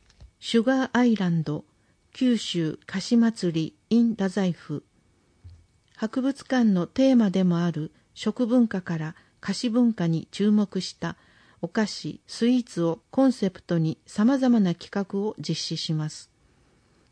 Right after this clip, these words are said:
一、展示。一つ、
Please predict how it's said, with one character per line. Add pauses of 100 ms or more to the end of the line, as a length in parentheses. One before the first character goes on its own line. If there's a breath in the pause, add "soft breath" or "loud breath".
(100)
一、 (520)
展
示。 (440)
一
つ、